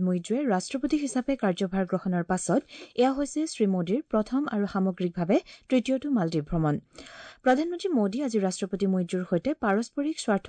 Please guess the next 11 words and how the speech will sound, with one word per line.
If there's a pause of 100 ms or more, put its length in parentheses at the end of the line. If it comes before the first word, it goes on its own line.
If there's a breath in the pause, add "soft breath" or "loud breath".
সম্বলিত (140)
বিভিন্ন (140)
বিষয়ত (380 loud breath)
আলোচনাত
মিলিত (100)
হ'ব। (560 loud breath)
দুয়োগৰাকী (100)
নেতাই (500 loud breath)
ব্যাপক (260)
অৰ্থনৈতিক
আৰু